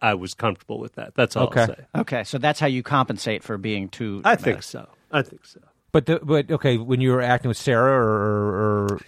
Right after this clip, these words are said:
Speaker 1: It
Speaker 2: in
Speaker 1: never
Speaker 2: more dramatic moments
Speaker 1: really got too dramatic with
Speaker 2: Right.
Speaker 1: her.
Speaker 3: But
Speaker 2: But
Speaker 3: did that
Speaker 2: she sold it. I mean, she
Speaker 1: She's great.
Speaker 2: yeah.
Speaker 1: I mean, she's actually like, w-, working with her <laughs> was like, you know, you're working with, like, a Maserati. Like, she's done,
Speaker 2: Right.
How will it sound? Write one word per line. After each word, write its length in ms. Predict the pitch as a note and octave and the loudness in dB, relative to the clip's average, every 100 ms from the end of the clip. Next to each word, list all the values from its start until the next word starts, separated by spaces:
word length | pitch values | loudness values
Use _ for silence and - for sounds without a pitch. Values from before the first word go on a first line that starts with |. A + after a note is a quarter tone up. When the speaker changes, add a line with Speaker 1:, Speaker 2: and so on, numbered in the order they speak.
| - | -8
Speaker 1:
It 80 | - | -2
Speaker 2:
in 100 | G3 | 2
Speaker 1:
never 240 | A3+ F#3+ | 4 4
Speaker 2:
more 100 | F3+ | 4
dramatic 360 | C3+ C3+ D#3 C#3 | 4 4 2 2
moments 180 | F3+ F3+ | 2 4
Speaker 1:
really 300 | E3+ D#3 D3 | 2 4 2
got 340 | B2+ C3+ B2 - | 4 2 2 0
too 200 | C#3 A#2 | -2 -2
dramatic 540 | G#2 A2 A2 G2+ G2 | 0 0 2 2 0
with 120 | G2+ F#2 | -2 -2
Speaker 2:
Right. 80 | |
Speaker 1:
her. 120 | G#2 A2 - | -4 -12 -4
Speaker 3:
But 120 | D#3+ | 0
Speaker 2:
But 0 | |
Speaker 3:
did 120 | E3+ C#3+ | 2 2
that 80 | F3+ | 4
Speaker 2:
she 100 | A#3 | 4
sold 380 | D#3 D#3+ A2+ F#2 | 4 2 0 0
it. 60 | |
I 40 | E2+ | -2
mean, 100 | A2 | -2
she 320 | - C#3 G2 | 0 0 0
Speaker 1:
She's 220 | D#4 C#4+ | 2 0
great. 400 | - A#2+ A2+ A2 | 0 2 4 2
Speaker 2:
yeah. 100 | A2+ | 2
Speaker 1:
I 40 | C3 | 2
mean, 160 | C#3 | 2
she's 180 | D3+ F#3 | 0 0
actually 280 | G3+ - C3+ | 0 2 2
like, 400 | A#2+ A2 - - - | 4 2 0 -14 -10
w-, 340 | D3 D3+ F#3+ - | -4 0 0 2
working 280 | A3 A#3+ | 0 2
with 120 | G3+ D#3+ | 2 4
her 160 | E3 | 4
<laughs> 140 | C#3+ - | 2 2
was 240 | F#3 - | 0 2
like, 400 | C#3 A#2+ A2 - _ _ _ - - | 4 4 2 -4 _ _ _ -20 -8
you 140 | D#3 | 0
know, 60 | C#3+ | 4
you're 160 | C3 | 4
working 260 | C3 C#3+ B2+ | 2 0 0
with, 100 | A#2+ | 0
like, 120 | A2 | 0
a 60 | G#2+ | -2
Maserati. 840 | B2 B2+ C3 G#2 A2+ B2 F2+ E2+ | -2 -2 -2 -2 0 0 0 -6
Like, 140 | F2+ A2+ | -4 -4
she's 180 | C3+ A#2+ | -4 0
done, 160 | C#3+ | 2
Speaker 2:
Right. 200 | B2 A2 | 2 0